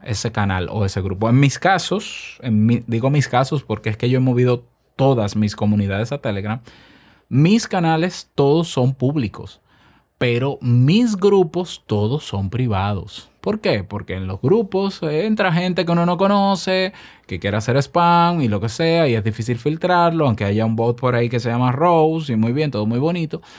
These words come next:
pero para evitarme el dolor de cabeza, yo soy quien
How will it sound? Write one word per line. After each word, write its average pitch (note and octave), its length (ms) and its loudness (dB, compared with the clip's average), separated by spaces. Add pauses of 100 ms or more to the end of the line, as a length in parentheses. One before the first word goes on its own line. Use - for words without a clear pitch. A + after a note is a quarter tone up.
(160)
pero F3 200 -2
para E3 160 0
evitarme E3 380 0
el E3 100 -2
dolor D#3+ 280 2
de E3 100 -2
cabeza, E3 520 -2 (400)
yo C3 560 2
soy C3+ 300 -2
quien C3 460 0